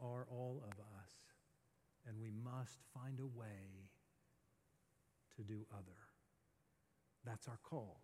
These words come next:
friends. That's our challenge. So my hope for each of us is that we will find that victory, that we will discover that joy, and that we will understand the possibilities of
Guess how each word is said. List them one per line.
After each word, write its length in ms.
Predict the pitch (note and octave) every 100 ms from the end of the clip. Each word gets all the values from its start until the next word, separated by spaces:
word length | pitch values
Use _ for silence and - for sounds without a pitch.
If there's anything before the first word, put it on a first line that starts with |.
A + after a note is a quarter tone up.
| -
friends. 320 | - G#2+ A2+ -
That's 200 | G#2+ -
our 120 | A#2 -
challenge. 180 | C3 G2+ G#2+ G#2+ - - - - - - - -
So 80 | -
my 140 | B2 A#2+
hope 340 | C#3+ D#3+ -
for 140 | B2+ C#3+
each 240 | E3 -
of 140 | B2
us 380 | G#2 F#2 - - -
is 100 | A#2
that 140 | A2+ C3
we 120 | C#3
will 120 | B2+
find 340 | - D3 D#3
that 160 | C#3+ G2+
victory, 400 | G#2+ - - - - - - - - - - -
that 120 | C#3
we 100 | C3+
will 120 | C3+
discover 460 | A#2+ A#2 - D#3 D#3+
that 220 | C#3+ B2+
joy, 380 | A2 C3 C#3 C3+ B2 - - - - - -
and 100 | C3
that 100 | C3
we 120 | C#3+
will 180 | C#3 C#3
understand 880 | C#3 D#3+ C3+ - - C#3 C#3+ C#3+ C3
the 60 |
possibilities 800 | - - C3 B2+ A#2+ C#3 C3+ B2+
of 120 | C3